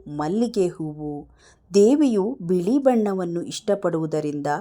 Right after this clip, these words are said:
ಬಿಳಿ ಬಣ್ಣದ ಹೂವುಗಳಾದ ಮಲ್ಲಿಗೆಯನ್ನು ಅರ್ಪಿಸುವುದು ಶುದ್ಧತೆ ಮತ್ತು ಶಾಂತಿಯನ್ನು ಸಂಕೇತಿಸುತ್ತದೆ.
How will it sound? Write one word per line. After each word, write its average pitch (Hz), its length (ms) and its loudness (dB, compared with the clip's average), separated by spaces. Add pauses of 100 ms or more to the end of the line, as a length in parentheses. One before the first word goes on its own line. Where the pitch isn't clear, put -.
(360)
ಬಿಳಿ 175 340 2
ಬಣ್ಣದ 190 420 2
ಹೂವುಗಳಾದ 165 840 0
ಮಲ್ಲಿಗೆಯನ್ನು 165 880 -2
ಅರ್ಪಿಸುವುದು 160 840 -4 (260)
ಶುದ್ಧತೆ 190 760 2 (100)
ಮತ್ತು 185 320 -2
ಶಾಂತಿಯನ್ನು 196 720 -2
ಸಂಕೇತಿಸುತ್ತದೆ. 147 1200 -6